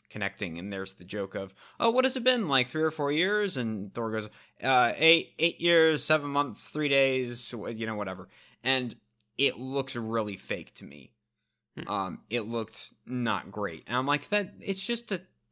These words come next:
Speaker 1: it's like a small, it, it's New Asgard. It's just, like, a, a generic town." <laughs> That's, it doesn't look good. And then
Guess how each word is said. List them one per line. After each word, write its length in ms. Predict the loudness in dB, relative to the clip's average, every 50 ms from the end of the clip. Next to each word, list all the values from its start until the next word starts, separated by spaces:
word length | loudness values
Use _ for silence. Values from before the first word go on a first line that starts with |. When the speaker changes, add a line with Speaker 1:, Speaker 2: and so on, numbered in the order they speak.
| -8
Speaker 1:
it's 200 | -8 -8 -6 -4
like 180 | -4 -4 -2 -2
a 60 | -4
small, 580 | -4 -4 -4 -2 0 2 2 2 2 0 -4 -8 -6
it, 220 | -4 -4 -4 -4 -4
it's 220 | -4 -4 -4 -2
New 240 | 0 2 2 4 4
Asgard. 520 | 4 4 2 0 2 4 6 6 6 6 4
It's 120 | 2 -2
just, 180 | -2 -2 0 0
like, 140 | 0 2
a, 240 | 2 2 2 2 0
a 100 | 0 0
generic 480 | 0 0 0 0 2 2 2 2 0 -2 -6
town." 680 | -8 -2 2 4 4 4 4 2 -2 -6 -8 -10 -14 _ _ _ _ -8
<laughs> 260 | -8 -8 -8 -4 2
That's, 460 | 4 4 4 4 2 0 -2 0 0 0 0 0 -2 _ _ _ _ _ _ _ -20 -20 -20 _ _ -8 -6
it 100 | -2 0
doesn't 220 | 0 0 0 0
look 180 | -2 -2 -2 0
good. 260 | -2 -2 -2 -4 -8 _ _ _ _ _ _ _ _ -2
And 160 | 0 2 4
then 360 | 4 4 4 2 0 -4 -10